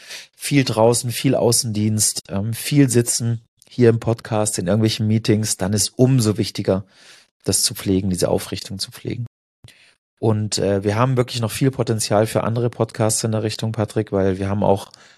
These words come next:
jetzt eigentlich nicht wirklich hergeleitet, wie, wie wir zum Beispiel die Entstehung von Rückenschmerzen und sowas sehen. Wir haben's nur angerissen. Also wir können hier nochmal wirklich gerne, wenn's euch interessiert, in die Tiefe viel mehr machen. Ich würde aber sagen, dass wir heute mal langsam zum Ende kommen.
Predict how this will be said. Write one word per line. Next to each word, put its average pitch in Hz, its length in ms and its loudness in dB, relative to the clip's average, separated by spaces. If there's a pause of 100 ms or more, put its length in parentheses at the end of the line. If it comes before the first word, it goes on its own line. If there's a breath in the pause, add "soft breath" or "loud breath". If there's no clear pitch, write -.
(300 loud breath)
jetzt - 280 -4
eigentlich 104 320 -4
nicht 120 200 0
wirklich 110 360 0
hergeleitet, 107 680 2
wie, 101 300 -6
wie 101 200 -4
wir 104 180 4
zum 104 160 -6
Beispiel 104 460 -2 (680 loud breath)
die 107 60 -2
Entstehung 110 460 2
von 113 140 -6
Rückenschmerzen 107 680 0
und 101 80 0
sowas 98 280 2
sehen. 123 240 2
Wir 107 60 4
haben's 101 180 0
nur 87 100 0
angerissen. 123 560 -2 (320)
Also 95 220 -4
wir 95 80 -2
können 107 280 2
hier 107 180 0
nochmal 101 380 -2
wirklich 101 340 -6
gerne, 117 380 2
wenn's 104 200 0
euch 101 140 -2
interessiert, 104 480 -2
in 101 60 -4
die 98 120 -4
Tiefe 107 340 -2
viel 107 240 -2
mehr 98 140 0
machen. 110 340 -4 (840 loud breath)
Ich - 60 -20
würde 101 160 -2
aber 95 140 0
sagen, 98 220 0
dass 104 160 -4
wir 90 100 -2
heute 101 220 -2
mal 98 100 -2
langsam 95 340 -2
zum - 160 -8
Ende 107 260 0
kommen. 107 320 -2